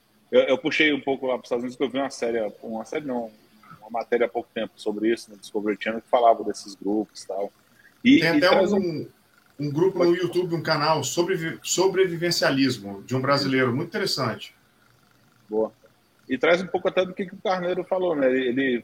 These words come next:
Speaker 1: fala ali que acha que pelo menos em doze meses, né?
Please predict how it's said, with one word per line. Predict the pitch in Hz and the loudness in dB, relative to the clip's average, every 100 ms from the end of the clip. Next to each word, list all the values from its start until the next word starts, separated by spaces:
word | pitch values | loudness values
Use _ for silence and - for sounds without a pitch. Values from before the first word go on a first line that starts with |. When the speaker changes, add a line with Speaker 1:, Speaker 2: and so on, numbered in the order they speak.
| - | 0
Speaker 1:
fala | 131 | 2
ali | 135 143 | 2 2
que | - | 0
acha | 147 - | 0 -4
que | - | -8
pelo | 147 | -6
menos | 143 156 | -4 -4
em | 165 | -2
doze | 139 170 190 | 0 0 -2
meses, | 151 170 143 113 | -2 0 -2 -4
né? | 117 127 | -8 -10